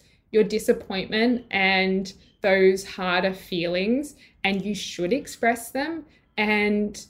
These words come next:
the way that I found works better for me in terms of moving forward is, like, I'm not getting any auditions and it makes me feel like I'm not a good actor, or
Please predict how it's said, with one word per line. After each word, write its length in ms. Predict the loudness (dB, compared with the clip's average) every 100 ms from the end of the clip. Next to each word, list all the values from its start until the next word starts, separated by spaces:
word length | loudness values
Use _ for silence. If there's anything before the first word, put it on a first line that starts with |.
| -6
the 160 | -2
way 300 | 2 4 4
that 160 | 2 0
I 180 | 0 0
found 540 | 0 2 2 0 -4
works 560 | -4 0 0 0 -2 -8
better 320 | -2 0 0
for 180 | -2 -4
me 460 | 4 6 6 2
in 140 | -2 -4
terms 280 | -2 -2 -2
of 80 | -2
moving 340 | -2 -2 -6
forward 340 | -2 0 2
is, 220 | 0 -4 -2
like, 320 | -2 -2 -12 -20 _ _ _ _ _ _ _ _ _ _
I'm 200 | 2 4
not 220 | 6 4 2
getting 280 | 2 4
any 160 | 4 4
auditions 720 | 2 -2 -2 -2 -4 -2 -4 -4
and 120 | -4
it 140 | -4
makes 480 | -2 0 0 -2 -2
me 180 | 0 0
feel 440 | -4 -6 0 0
like 420 | 2 0 0 -4 -4
I'm 260 | 0 2 0
not 200 | 0 -2
a 40 |
good 200 | -2 -2
actor, 600 | -2 -6 -8 -6 -6 -8 -14 _ -4
or 680 | 0 2 4 4 2 -2